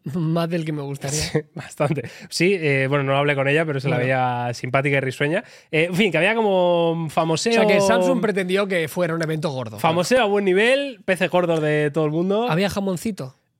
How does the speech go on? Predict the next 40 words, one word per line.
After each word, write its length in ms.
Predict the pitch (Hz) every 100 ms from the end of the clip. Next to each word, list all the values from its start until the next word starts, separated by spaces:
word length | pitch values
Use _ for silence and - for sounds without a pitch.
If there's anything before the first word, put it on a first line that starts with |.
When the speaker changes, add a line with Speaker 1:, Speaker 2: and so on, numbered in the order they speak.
| _
Speaker 2:
Eh, 600 | 180 151 147 143 143 139 135
había 640 | 139 190 175 143 131 127
Speaker 1:
¿Había 40 |
Speaker 2:
jamón, 160 | 127 190
no 40 |
vi. 60 | 208
Speaker 1:
catering? 460 | 240 123 156 139 - -
Speaker 2:
Sí. 280 | - 113 - _ -
Speaker 1:
¿Mini 220 | 180 175
hamburguesitas? 800 | 170 180 175 156 226 165 110 -
Speaker 2:
También 240 | - 143 180
es 60 | -
que, 100 | 185
claro, 260 | 170 156 160 180 170
Speaker 1:
¿O 40 |
Speaker 2:
sí, 120 | 147
Speaker 1:
cosas 100 | 127 117
Speaker 2:
había, 160 | 123
Speaker 1:
guays? 140 | 127 127
Speaker 2:
había 160 | 120 120
de 60 |
todo. 240 | 113 107 104
Sí, 160 | 131
lo 80 | 123
que 40 |
pasa 60 | 131
es 100 | 143
que 20 |
había 160 | 160 165
dos 180 | 151 -
zonas. 320 | 143 123 113
Una 220 | 147 151
de 100 | 151
que 80 | 147
era 160 | 151 131
como 200 | 127 123
la 140 | 120
zona 760 | 117 135 139 139 139 139 139 139 _ _
normal 580 | 147 147 151 170 185 247
Speaker 1:
Vale. 260 | 156 139